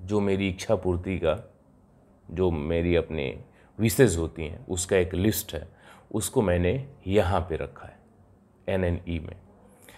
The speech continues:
एनएनई में ही मैंने अपने ग्यारहवें भाव को एक्टिवेट करने के लिए गुण, जो मीठा, उस गुण को मैंने यहाँ पे रखा हुआ है। साथ ही साथ यहाँ ईस्ट में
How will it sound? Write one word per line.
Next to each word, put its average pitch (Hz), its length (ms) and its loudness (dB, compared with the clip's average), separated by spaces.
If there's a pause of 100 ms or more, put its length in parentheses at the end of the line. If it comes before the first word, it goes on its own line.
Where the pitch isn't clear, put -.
(260)
एनएनई 135 480 6
में 127 160 8
ही 85 240 0 (340)
मैंने 101 280 4
अपने 104 260 0
ग्यारहवें 95 480 6
भाव 95 280 6
को 95 180 4
एक्टिवेट 92 520 2
करने 76 340 -4
के 78 180 -14
लिए 80 260 -10 (880)
गुण, 101 360 8 (360)
जो 92 140 0
मीठा, 98 440 0 (380)
उस - 360 -4
गुण 110 280 6
को 98 160 0
मैंने 85 280 0
यहाँ 87 320 0
पे 143 180 2 (320)
रखा 90 340 -2
हुआ 82 300 -12
है। 87 80 -16 (1160)
साथ 127 340 8
ही 131 100 4
साथ 131 500 0
यहाँ 104 360 2
ईस्ट 120 320 2
में 87 280 -4